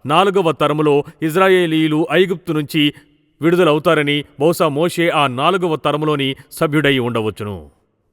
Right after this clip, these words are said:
మోషే పేరెంట్స్‌ని గురించి ప్రోత్సాహకరంగా ఉండే మూడు విషయాలు మీకు సజెస్ట్ చేస్తున్నాను. ముందుగా, వాళ్లకు మోషేలో ఉన్న శక్తిని చూచే విశ్వాసము ఉంది. వాళ్లకు మోషేలోని శక్తిని చూచే విశ్వాసం ఉంది.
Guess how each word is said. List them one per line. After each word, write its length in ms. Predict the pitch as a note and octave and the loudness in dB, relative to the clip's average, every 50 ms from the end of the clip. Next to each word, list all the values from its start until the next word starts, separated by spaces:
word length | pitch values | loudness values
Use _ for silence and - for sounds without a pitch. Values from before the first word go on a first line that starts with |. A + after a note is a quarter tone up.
| _ - | _ 0
మోషే 300 | D3+ F#3+ F3+ - G3+ F#3+ | 2 2 2 2 2 0
పేరెంట్స్‌ని 420 | - E3+ E3+ F3+ F3+ - G3 E3+ | 0 0 -2 -2 -2 -4 -4 -4
గురించి 380 | D3 D#3 D3+ D3+ - - D#3+ D#3 | -2 -2 -4 -4 -2 -2 -2 0
ప్రోత్సాహకరంగా 800 | - D3 E3 F#3 - - F#3 D#3+ E3+ E3 E3 D3+ D#3 D3 C#3+ C#3+ | 2 2 0 2 2 2 2 2 2 0 0 -2 -2 0 0 0
ఉండే 300 | C#3 C3+ C3+ C3 C3+ C3+ | 0 0 0 0 0 0
మూడు 240 | A#2+ B2+ D3+ D3+ C#3+ | 0 0 -2 -2 -2
విషయాలు 340 | C#3 B2+ - E3 D3+ C#3+ | -2 -2 0 0 0 0
మీకు 260 | C#3 C3+ C3 - C#3+ B2+ | 0 -2 -4 -4 -4 -4
సజెస్ట్ 360 | - C3+ B2 C3 - - A#2+ | -2 -4 -4 -4 -4 -4 -6
చేస్తున్నాను. 420 | G#2 - - A2+ G#2 F2 E2 - - _ _ _ B2 | -8 -8 -8 -10 -10 -10 -12 -14 -18 _ _ _ -4
ముందుగా, 480 | C#3 D3 D3+ C3+ C3 A2+ G#2 G#2 A#2 - _ _ _ _ _ _ _ _ _ _ _ - | -2 0 2 2 2 2 0 -2 -4 -8 _ _ _ _ _ _ _ _ _ _ _ 2
వాళ్లకు 300 | D3+ E3+ F3 F3 - D#3+ | 2 4 4 2 0 -2
మోషేలో 540 | C#3 C#3+ F3 G3+ G3 - G#3 G3 F3+ F3 D#3+ | -2 0 0 0 2 2 2 2 4 2 2
ఉన్న 380 | D3+ D#3 D3 C#3+ C3+ C3 C#3 C#3+ - | 0 0 0 0 0 0 -2 -2 -4
శక్తిని 360 | E3 E3 - _ F#3 E3+ D#3 - D3+ | -4 -6 -2 _ -2 -2 -2 -2 -4
చూచే 360 | C#3 B2 - C#3 C3 B2+ B2 - - | -6 -4 -2 0 0 0 -2 -4 -6
విశ్వాసము 680 | C#3+ D3 - - D3 C#3 B2+ - C3+ A#2+ A2+ G#2+ G2+ G2+ | -8 -8 -4 -2 0 0 0 0 -4 -4 -4 -4 -4 -6
ఉంది. 480 | G2+ F#2+ F#2+ G#2 G2 F2 D#2+ C#2+ C#2+ _ _ _ _ _ _ _ _ _ _ _ _ _ D3+ | -6 -8 -8 -10 -10 -10 -12 -16 -20 _ _ _ _ _ _ _ _ _ _ _ _ _ 2
వాళ్లకు 280 | F#3 G#3 G3+ G3 - | 4 4 4 4 2
మోషేలోని 640 | E3 D#3 F3+ G#3+ G#3 - G#3+ G3+ F#3 F3 E3+ D#3+ D#3+ | 0 0 0 0 2 2 2 2 2 2 0 0 -2
శక్తిని 440 | D3 - - F3 - - G#3 F3 D3+ C3 D#3+ | -2 -2 -4 -4 0 0 0 -2 0 -4 -6
చూచే 180 | C3+ - D#3+ | -4 -2 -2
విశ్వాసం 560 | D#3 E3+ E3 - G3+ F#3+ F3 - F3+ D3+ C3 | 0 0 -2 0 0 0 0 0 -2 -4 -4
ఉంది. 320 | B2+ C3 B2 A#2+ G#2+ F#2 | -4 -4 -6 -6 -8 -8